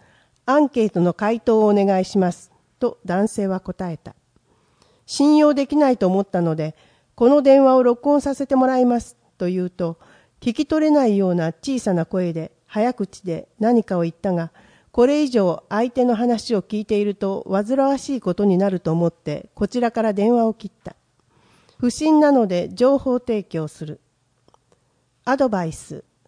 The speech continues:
税務職員が年金に関するアンケートと称して電話をすることはありません。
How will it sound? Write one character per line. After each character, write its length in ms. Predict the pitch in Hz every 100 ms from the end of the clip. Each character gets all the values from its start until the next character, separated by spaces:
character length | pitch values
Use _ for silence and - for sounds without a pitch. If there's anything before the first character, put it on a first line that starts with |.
| _ _ _ _ _ _ _ _
税 140 | 247
務 200 | 320 320
職 320 | 311 302 294
員 220 | 277 220
が 180 | 180 175
年 300 | 208 226 302
金 240 | - 285 269
に 100 | 269
関 240 | 262 254
す 160 | - 233
る 240 | 196 -
ア 60 | 254
ン 120 | 247
ケ 180 | 196 180
ー 20 |
ト 120 | 170
と 120 | 170
称 260 | 160 202 185
し 80 | -
て 160 | 170
電 240 | 165 214 240
話 120 | 233
を 20 |
す 160 | 220 226
る 100 | 220
こ 140 | 226
と 120 | 233
は 100 | 214
あ 20 | 160
り 100 | 165
ま 140 | 165
せ 160 | - 170
ん。 220 | 156